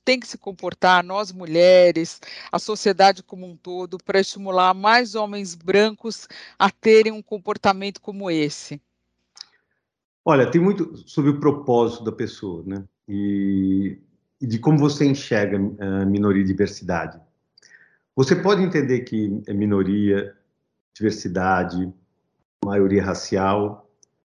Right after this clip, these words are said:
Speaker 2: é uma responsabilidade, uma obrigação como ser humano. Mas também você pode enxergar isso como uma ex-, excepcional oportunidade de negócio.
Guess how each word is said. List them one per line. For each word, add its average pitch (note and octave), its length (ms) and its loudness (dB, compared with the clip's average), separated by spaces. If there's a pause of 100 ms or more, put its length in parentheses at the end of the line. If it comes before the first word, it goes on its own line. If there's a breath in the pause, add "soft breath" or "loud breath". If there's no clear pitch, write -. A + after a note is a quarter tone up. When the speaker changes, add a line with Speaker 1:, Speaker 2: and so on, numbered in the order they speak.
(160)
Speaker 2:
é A2 60 0
uma A#2 160 4
responsabilidade, A#2 1080 -2
uma A2 100 0
obrigação C3 760 -2
como A#2 180 -6
ser A#2 220 -4
humano. F2+ 340 -4 (600)
Mas A2+ 140 2
também D#3 300 4
você F#3 160 -4
pode C#3 280 0
enxergar G2+ 360 -2
isso C3 360 -4
como A#2+ 120 -2
uma B2+ 80 2
ex-, A2+ 200 -2
excepcional B2 500 -2
oportunidade B2+ 460 -2
de C3+ 60 -2
negócio. A2+ 520 -2